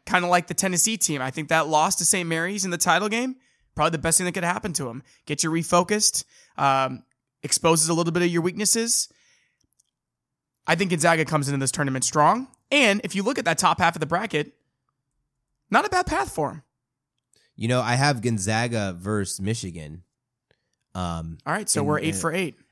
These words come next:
Speaker 1: I
Speaker 2: I,
Speaker 1: also have Gonzaga versus Michigan
Speaker 2: but I have
Speaker 1: here.
Speaker 2: Michigan. I have Michigan winning. I think that, man, I, I, God, this is killing me that I don't have, that I'm gonna draw a blank on this guy's name, but the, um, <sighs> come to me,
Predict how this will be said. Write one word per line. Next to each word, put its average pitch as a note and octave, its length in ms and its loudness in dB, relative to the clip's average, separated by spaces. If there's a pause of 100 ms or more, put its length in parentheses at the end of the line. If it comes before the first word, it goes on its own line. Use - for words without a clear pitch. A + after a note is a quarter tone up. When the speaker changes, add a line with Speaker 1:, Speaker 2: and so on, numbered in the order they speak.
(100)
Speaker 1:
I G3+ 140 6
Speaker 2:
I, A#3+ 40 6
Speaker 1:
also A3 240 4
have F3+ 100 2
Gonzaga D3+ 320 2
versus C#3 260 -2
Michigan B2+ 160 0
Speaker 2:
but B2 80 2
I C3+ 40 4
have E3 100 4
Speaker 1:
here. B2 80 0
Speaker 2:
Michigan. F#2+ 600 -4 (720)
I G#2+ 120 2
have B2+ 100 2
Michigan A2+ 400 0
winning. F2 320 0 (480)
I D3 160 6
think E3 340 0
that, A#2 440 2 (320)
man, C3+ 320 4
I, A#2+ 120 -6
I, C3 260 2 (300)
God, - 440 -12 (100)
this C3 180 2
is B2 120 2
killing C3 260 4
me A2+ 60 2
that G2+ 140 2
I G2+ 40 2
don't G#2+ 160 2
have, G#2 260 -2 (640)
that A#2+ 100 4
I'm G#2 80 2
gonna G#2 160 0 (240)
draw G#2+ 200 4
a G#2 40 0
blank A2 200 0
on G#2 100 0
this F#2 120 -4
guy's F#2 220 -4
name, D#3 200 0
but A#2+ 120 0
the, - 120 -6
um, F#2+ 280 -2 (500)
<sighs> - 400 -20
come G#2+ 160 -2
to F#2+ 60 0
me, F#2 180 -2